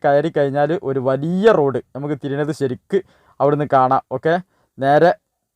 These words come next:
പോയി കഴിഞ്ഞാൽ നേരെ ഗൂഡല്ലൂർ,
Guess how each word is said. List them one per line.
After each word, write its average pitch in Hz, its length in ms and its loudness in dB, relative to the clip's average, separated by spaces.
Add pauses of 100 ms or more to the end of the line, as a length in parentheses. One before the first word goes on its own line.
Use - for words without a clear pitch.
(680)
പോയി 151 220 2
കഴിഞ്ഞാൽ 143 340 2 (320)
നേരെ 143 180 0 (460)
ഗൂഡല്ലൂർ, 143 420 0